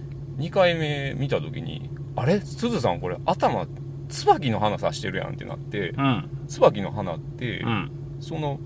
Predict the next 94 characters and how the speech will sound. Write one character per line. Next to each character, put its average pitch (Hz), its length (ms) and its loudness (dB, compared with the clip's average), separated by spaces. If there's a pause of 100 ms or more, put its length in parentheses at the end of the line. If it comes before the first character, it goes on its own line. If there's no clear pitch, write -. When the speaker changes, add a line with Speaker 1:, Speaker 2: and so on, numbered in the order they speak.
(500)
Speaker 1:
前 123 240 4
の 110 160 -2
話 107 400 -2
で、 98 240 -4
Speaker 2:
う 127 100 -2
ん。 104 200 0 (420)
Speaker 1:
水 147 220 0
原 120 200 4 (140)
さ - 140 -8
ん - 80 -6 (500)
と、 - 80 -2
Speaker 2:
う - 20 4
ん、 135 240 2
う 131 80 2
ん、 - 20 6
う 131 60 6
ん、 117 40 2
う - 20 2
ん、 - 40 2
う - 40 6
ん。 - 20 4
Speaker 1:
が 110 240 2
絵 120 40 6
描 110 240 4
い 107 40 0
て 101 60 0
る 95 60 -2
時 - 180 -8
に、 - 60 -8
Speaker 2:
は 123 160 8
い、 - 80 0 (100)
は 120 120 6
い、 - 20 6
は 98 40 4
い。 - 40 -4
Speaker 1:
水 127 120 2
原 131 200 8
さ 78 120 -2
ん 82 120 -4
が、 87 220 2 (1200)
「や 147 140 12
っ 190 40 10
と 185 140 2
っ 170 40 4
た 160 140 6
っ 151 40 -2
た - 140 -4
で」 - 140 -8
っ - 0 -
て - 20 -10 (100)
言 135 80 -8
っ - 40 -10
て、 - 80 -10
Speaker 2:
う 156 220 8
ん。 - 20 -4
Speaker 1:
な - 60 0
ん - 40 -4
か、 - 140 -2 (400)
Speaker 2:
あ 120 160 8
の、 113 240 4
な 135 160 8
ん - 20 4
か、 117 140 8 (100)
な-、 131 200 8
何 160 280 10
か 190 160 10
を 104 240 10
集 113 100 -6
め 110 120 0
る 104 120 0
っ 101 40 -4
て 87 200 -6
言 85 100 -4
っ - 20 -6
て - 80 -4
ね、 - 20 0
Speaker 1:
集 - 0 -
め - 20 0
て - 40 0
ね。 139 80 6
Speaker 2:
あ 107 100 8
り 101 100 2
ま 117 120 4
し - 60 -4
た 92 60 2
ね。 101 220 0 (300)
Speaker 1:
で、 151 60 -6
そ 123 120 0
こ 160 140 4
に 92 140 0 (340)
置 165 140 6
い 147 60 0
て 135 120 2
た - 220 0